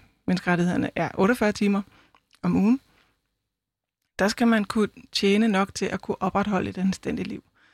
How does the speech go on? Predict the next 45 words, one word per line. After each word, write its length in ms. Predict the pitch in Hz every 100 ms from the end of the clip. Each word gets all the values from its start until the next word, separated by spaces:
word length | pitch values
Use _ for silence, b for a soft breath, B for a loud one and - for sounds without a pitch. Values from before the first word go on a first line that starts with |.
| b _ -
Og 120 | 190 - _ _ _ _ -
deri, 400 | 262 208 208 - _ _ _ _
hvad 280 | - 180 202 -
er 120 | 185
det, 180 | 208 185
vi 40 |
har 140 | 190
brug 220 | 185 190 196
for 100 | 190
sådan 240 | - 190
helt 240 | 202 -
basis 420 | - 185 180 196 -
for 100 | -
at 160 | 190
kunne 340 | - 196 185 170 _ -
klare 320 | - 151 175 - -
os? 340 | - - - b b b _
Og 140 | 190 -
det 160 | 233
er 280 | 202 175 170
jo 60 | 185 -
et 100 | 190 - _ _ -
tag 200 | 233 214
over 120 | 180
hovedet, 360 | 190 208 254 b b b b -
et 60 |
sted 200 | - 208
at 100 | 202
bo, 260 | 226 254 - - _ _ _ _ _ _ -
man 100 | 190
skal 100 | -
betale 200 | - 180
noget 140 | 180 170
husleje. 400 | 175 - 202 175 _ _ _ _ -
Så 100 | 214
skal 200 | - 196
vi 40 |
have 120 | 190
noget 100 | 185
at 60 | 185
spise, 460 | - 233 269 - - _ _ 190
øhm, 440 | 185 175 170 170 b b b b b b b _ _ _ _
både 200 | 220 226
os 80 | 196
selv 280 | - 214